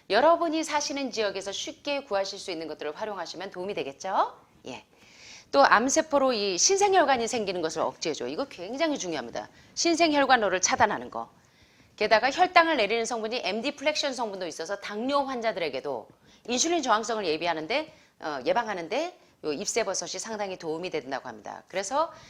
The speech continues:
미국에서 식약청 에프디에이에서는 마이다케 추출물을 이 연구용 신약으로 허가하기도 했습니다.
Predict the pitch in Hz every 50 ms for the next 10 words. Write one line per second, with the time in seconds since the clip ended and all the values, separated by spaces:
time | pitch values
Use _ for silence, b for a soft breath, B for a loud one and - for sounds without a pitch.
0 | B B B - 170 226 262 262 285 277 277 269 - - 294 285 294 - - 233
1 | - - 185 - - 269 240 262 254 226 202 170 160 185 180 220 220 175 151 147
2 | 170 202 233 226 226 226 214 214 - - - - 233 220 202 180 180 269 349 415
3 | 427 B B B B B - 151 147 147 156 180 170 156 165 160 180 196 240 269
4 | - - 311 294 294 247 233 208 196 202 226 214 233 208 190 160 151 143 151 147
5 | - - 127 107 - 95 78 -